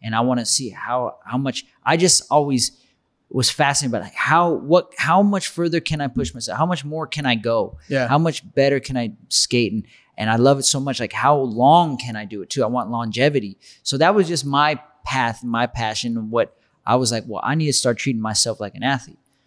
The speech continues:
Speaker 1: Still to this day, there are plenty of my peers who are fantastic pro skateboarders who, some of them I can't even hold a candle to at this point. Um,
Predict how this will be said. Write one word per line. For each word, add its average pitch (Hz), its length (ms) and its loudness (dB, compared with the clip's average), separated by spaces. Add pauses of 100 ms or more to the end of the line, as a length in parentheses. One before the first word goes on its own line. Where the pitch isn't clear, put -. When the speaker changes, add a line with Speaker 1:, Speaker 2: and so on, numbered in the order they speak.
(140)
Speaker 1:
Still - 300 0
to 175 100 -6
this 160 160 -6
day, 175 180 2
there 143 120 6
are 95 40 0
plenty 170 360 0
of 139 80 -2
my 135 140 2
peers 156 340 -2
who 120 100 -2
are 104 100 0
fantastic 127 840 -4
pro 127 100 0
skateboarders 117 680 -6
who, 107 240 -8 (420)
some 151 220 0
of 143 60 -2
them 117 120 -2
I 113 100 -2
can't 127 240 2
even 101 420 -2
hold 117 200 2
a 107 40 -2
candle 135 380 -4
to 113 200 -8
at 101 100 -10
this 127 140 -8
point. 117 340 -2 (420)
Um, 98 560 0